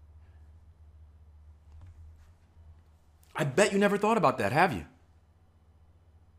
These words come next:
Why are you trading what you're trading? Are you, did you pick something because you think it's gonna make you the most profit?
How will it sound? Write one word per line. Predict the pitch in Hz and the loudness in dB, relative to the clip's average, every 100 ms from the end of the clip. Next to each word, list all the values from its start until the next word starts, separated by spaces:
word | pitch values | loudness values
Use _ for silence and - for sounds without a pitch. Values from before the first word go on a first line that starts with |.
| - _ _ _ - _ | -20 _ _ _ -20 _
Why | 120 135 | -2 2
are | 202 | 4
you | 202 202 | 4 2
trading | - 196 185 | 2 2 4
what | 185 180 | 2 2
you're | 170 | 0
trading? | 190 196 127 | 0 -4 -2
Are | 95 | -4
you, | 101 - - | -6 -8 -6
did | 123 | -4
you | 110 | -2
pick | - 160 | -2 -4
something | - 165 151 170 156 | 0 0 0 0 0
because | 131 131 131 131 135 117 | -2 0 2 4 2 0
you | 117 | -2
think | 131 | -2
it's | 123 | -2
gonna | 131 | -2
make | 117 120 | 0 0
you | 120 | -2
the | |
most | 110 107 - | -4 -4 -2
profit? | 127 139 254 | -2 -2 -6